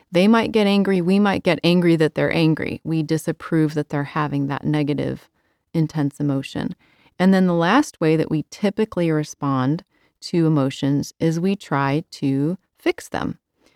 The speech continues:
We try to rescue our child from feeling anything negative. Um, we jump in and try to save them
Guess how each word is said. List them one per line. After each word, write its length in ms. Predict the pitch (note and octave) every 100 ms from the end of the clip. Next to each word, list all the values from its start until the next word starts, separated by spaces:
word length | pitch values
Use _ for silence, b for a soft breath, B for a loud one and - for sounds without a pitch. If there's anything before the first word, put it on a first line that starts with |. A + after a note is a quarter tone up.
| _
We 160 | E3 E3
try 380 | - E3 D3+ D3+ -
to 220 | D#3+ D3+
rescue 520 | D3 D#3 E3+ - F#3+ F3
our 160 | E3
child 460 | - E3+ D#3+ D#3 D#3
from 220 | D#3 D3+
feeling 460 | - D#3+ D#3 D#3 C#3+
anything 680 | E3 G3+ A#3 G#3 F3 E3 D3+
negative. 640 | D3 C#3+ D3 D3 C#3 C#3 - b b b b -
Um, 400 | D#3 D3+ C#3+ -
we 440 | D3 D3+ D3 C#3+ -
jump 300 | - E3+ E3+
in 100 | F3+
and 140 | E3 D#3
try 160 | D#3
to 80 | D3
save 580 | - - E3 F#3 G#3+ E3+
them 320 | C#3+ C#2+ D#2+